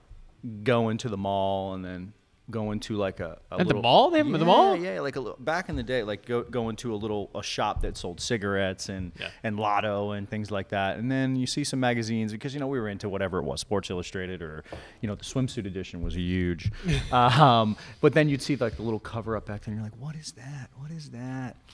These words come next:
Speaker 1: And, uh, you know,
Speaker 2: But they always
Speaker 1: it piqued
Speaker 2: had,
Speaker 1: the
Speaker 2: like,
Speaker 1: curiosity.
Speaker 2: it had, like, a gl-, it had, like, a plastic cover over it with, like, a, like, a red band or a
Speaker 1: Yeah, it
Speaker 2: black
Speaker 1: was,
Speaker 2: band
Speaker 1: it
Speaker 2: that
Speaker 1: was
Speaker 2: you couldn't
Speaker 1: just,
Speaker 2: see
Speaker 1: uh,
Speaker 2: anything. But then recently, I think they're technically still in business, but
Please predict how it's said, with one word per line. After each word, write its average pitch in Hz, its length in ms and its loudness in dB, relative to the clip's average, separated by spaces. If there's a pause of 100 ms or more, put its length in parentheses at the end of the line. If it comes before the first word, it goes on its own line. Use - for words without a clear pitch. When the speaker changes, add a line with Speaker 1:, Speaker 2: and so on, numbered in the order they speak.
(440)
Speaker 1:
And, 139 300 4
uh, 143 400 6
you 156 120 0
know, 135 120 4
Speaker 2:
But 170 80 8
they 180 100 6
always 220 320 6
Speaker 1:
it 127 60 2
piqued 190 120 10
Speaker 2:
had, 185 120 8
Speaker 1:
the 165 40 0
Speaker 2:
like, 175 60 8
Speaker 1:
curiosity. 143 480 10
Speaker 2:
it 175 160 -2
had, 170 380 0
like, 143 200 -6
a 127 140 -4
gl-, 120 300 -12
it 139 120 -6
had, 139 200 -2
like, 123 140 -4
a 117 120 -2 (100)
plastic 123 420 -4
cover 113 280 -6
over 104 320 -4
it 110 160 -4
with, 110 160 -10
like, 98 180 -8
a, 92 120 -10 (220)
like, 104 120 -14
a 95 60 -10
red 98 280 -12
band 95 380 -10
or - 20 6
a 135 40 8
Speaker 1:
Yeah, 143 140 12
it - 20 8
Speaker 2:
black 92 100 6
Speaker 1:
was, 98 100 0
Speaker 2:
band 104 100 -8
Speaker 1:
it 117 40 0
Speaker 2:
that - 20 2
Speaker 1:
was 104 140 -2
Speaker 2:
you 104 60 0
couldn't 92 60 -2
Speaker 1:
just, - 100 -12
Speaker 2:
see 98 60 2
Speaker 1:
uh, 87 140 -2
Speaker 2:
anything. 50 340 -8 (460)
But 214 120 6
then 233 100 8
recently, 180 640 8 (340)
I 160 60 2
think 202 100 6
they're 156 80 2
technically 127 340 -2
still 123 180 -4
in 113 60 -6
business, 113 260 -4
but - 180 -10